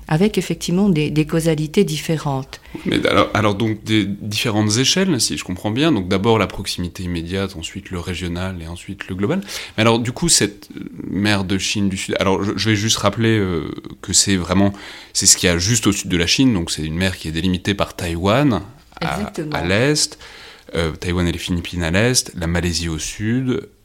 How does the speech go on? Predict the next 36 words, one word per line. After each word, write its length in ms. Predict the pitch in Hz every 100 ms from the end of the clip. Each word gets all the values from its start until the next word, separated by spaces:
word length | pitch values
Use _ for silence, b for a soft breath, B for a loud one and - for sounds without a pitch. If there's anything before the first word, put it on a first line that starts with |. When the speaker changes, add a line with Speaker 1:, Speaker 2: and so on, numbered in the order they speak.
| -
Speaker 2:
et 360 | 92 101 110 -
le 120 | 85
Vietnam 380 | 82 82 101 98
à 60 |
l'ouest. 320 | 78 67 - - B B
On 40 | 90
mettra 220 | 87 101
probablement 460 | - 87 85 87
en 40 | 85
ligne 220 | 92 98
une 200 | 85 78
très 160 | 82 82
bonne 180 | 87 85
carte 220 | 101 98
qu'il 80 | -
y 40 |
a 20 |
dans 140 | 82 80
une 180 | 82
de 80 | 78
vos 140 | 78 82
notes 200 | 92 85
de 80 |
recherche 480 | 85 80 78 101 98
Speaker 1:
Parfait. 380 | 147 147 - -
Speaker 2:
qui, 300 | - 85 80
qui, 300 | 78 80 76
qui 180 | 71 -
détaille 360 | 76 80 85 85
ça 180 | - 80
très 180 | -
bien. 160 | 80 80 - B B - - -
Donc, 220 | 127 147 - B B B B B B _ - -
comment 280 | - 160 196
est-ce 200 | 202 -
que, 420 | - 135 127 123